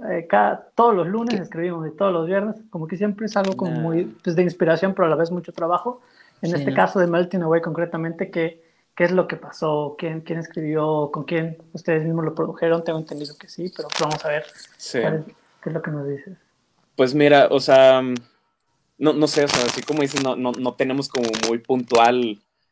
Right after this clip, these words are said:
Speaker 2: los tiempos de composición, o sea, recuerdo que fue un día así random, que estábamos aquí en el estudio, pues, vamos a hacer algo, y no sé, yo me senté en el sintetizador y,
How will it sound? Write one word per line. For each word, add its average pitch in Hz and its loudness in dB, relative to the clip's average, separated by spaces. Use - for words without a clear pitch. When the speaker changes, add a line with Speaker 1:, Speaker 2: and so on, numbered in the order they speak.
Speaker 2:
los 117 -2
tiempos 123 -4
de 120 -4
composición, 113 -6
o 117 -12
sea, 98 -10
recuerdo 113 -4
que 104 -2
fue - -8
un 117 -2
día 120 2
así 113 -8
random, 117 -4
que 104 -4
estábamos 110 -6
aquí 123 -4
en 127 -2
el 127 -2
estudio, 156 -2
pues, 117 -12
vamos 120 -6
a 127 -6
hacer 120 -4
algo, 139 0
y 110 -8
no 110 -12
sé, 107 -6
yo 107 -4
me 113 -8
senté 113 -8
en 113 -6
el 117 -8
sintetizador 120 -4
y, 104 -8